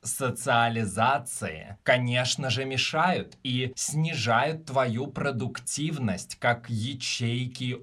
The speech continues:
общества. И даже если ты всё же попытаешься жить замкнутой жизнью забитого человека за замками под двумя слоями одеяла,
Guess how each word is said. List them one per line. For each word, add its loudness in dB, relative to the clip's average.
общества. -6
И 0
даже 4
если -2
ты -4
всё 0
же -4
попытаешься 0
жить -2
замкнутой 0
жизнью 0
забитого 0
человека 0
за 0
замками 0
под -2
двумя 0
слоями 0
одеяла, 2